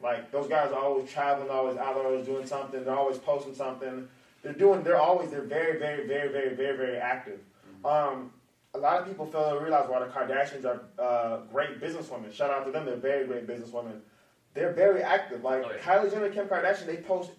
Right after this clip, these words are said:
Speaker 1: every day. Like, they doing something on social media every day, but they're billionaires, like, for a reason. Um, so it's kinda realizing, like, you have to be on top of things. But, um,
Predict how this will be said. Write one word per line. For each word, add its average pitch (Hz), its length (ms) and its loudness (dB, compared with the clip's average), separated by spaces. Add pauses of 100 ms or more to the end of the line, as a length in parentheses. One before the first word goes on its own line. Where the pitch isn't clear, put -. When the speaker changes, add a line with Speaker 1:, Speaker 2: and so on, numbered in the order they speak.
Speaker 1:
every 185 340 4
day. 175 340 2 (280)
Like, 156 140 2
they 175 60 0
doing 185 160 0
something 175 220 -4
on 160 60 -6
social 165 280 -6
media 165 240 -6
every 165 220 -2
day, 165 120 -2
but 123 160 -8
they're 147 140 -8
billionaires, 143 460 -4
like, 117 220 -6
for 123 140 -4
a - 20 -2
reason. 147 380 -6 (600)
Um, 143 500 2
so 156 160 -4
it's 147 100 -4
kinda 165 340 -2
realizing, 147 340 4
like, 131 260 -2
you 135 60 -12
have 143 340 -2
to 143 60 -10
be 135 120 -4
on 127 100 -4
top 143 260 0
of 131 100 -6
things. 120 300 -8
But, 127 220 -4
um, 117 440 -6